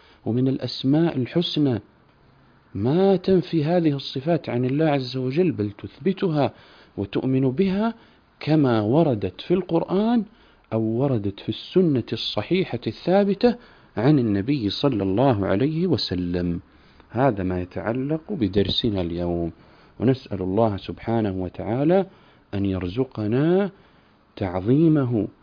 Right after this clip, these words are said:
وأن يوفقنا لحفظ الأسماء الحسنى، لحفظ الأسماء الحسنى، لأن الأسماء الحسنى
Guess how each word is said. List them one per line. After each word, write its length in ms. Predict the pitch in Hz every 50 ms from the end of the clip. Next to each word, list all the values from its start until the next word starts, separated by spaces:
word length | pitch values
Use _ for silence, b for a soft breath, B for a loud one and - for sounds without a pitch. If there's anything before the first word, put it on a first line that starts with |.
| b b b b b b -
وأن 580 | 98 98 - - 175 196 170 151 135 113 101
يوفقنا 880 | 98 98 101 104 104 101 - - - 107 104 - - 113 113 113 107 104 98
لحفظ 500 | 92 90 - - 135 120 - - 104 107
الأسماء 680 | 107 - 87 98 98 - - - - - 107 113 110
الحسنى، 460 | 95 87 - - 127 - - - 87 85
لحفظ 300 | - - 113 - 104 98
الأسماء 420 | 95 92 95 - - 110 107 -
الحسنى، 480 | 107 - - 156 - - 175 185 208 202 B B B B B B B B B B B B -
لأن 400 | - - - 104 113 107 95 92
الأسماء 720 | 87 85 80 - - - - 98 104 127 160 175 - -
الحسنى 540 | 139 120 - - - - - - 101 95